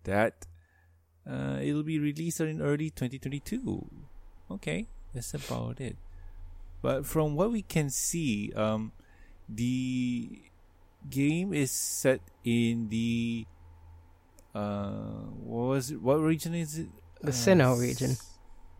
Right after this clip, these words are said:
Speaker 1: yeah, it's set in the Sinnoh region, but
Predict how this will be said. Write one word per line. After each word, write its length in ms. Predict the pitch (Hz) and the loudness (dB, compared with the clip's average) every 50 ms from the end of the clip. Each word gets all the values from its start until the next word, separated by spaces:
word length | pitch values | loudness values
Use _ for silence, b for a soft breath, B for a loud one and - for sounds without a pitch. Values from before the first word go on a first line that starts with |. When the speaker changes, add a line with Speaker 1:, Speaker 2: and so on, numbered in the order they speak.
| - - - - - - | -20 -20 -20 -16 -10 -6
Speaker 1:
yeah, 340 | 113 110 101 95 95 95 - 82 | -4 -2 -2 -2 -2 -4 -6 -6
it's 180 | 107 123 117 - | -4 -4 -4 -2
set 360 | - - - - 151 160 165 | -4 -4 -2 0 0 2 2
in 120 | 151 135 123 | 2 0 0
the 60 | 117 | 0
Sinnoh 400 | - - - 120 113 120 127 131 | 0 0 0 0 2 4 4 4
region, 380 | 135 139 139 - 160 147 135 | 4 2 2 2 0 0 2
but 200 | 117 120 110 - | 4 4 4 4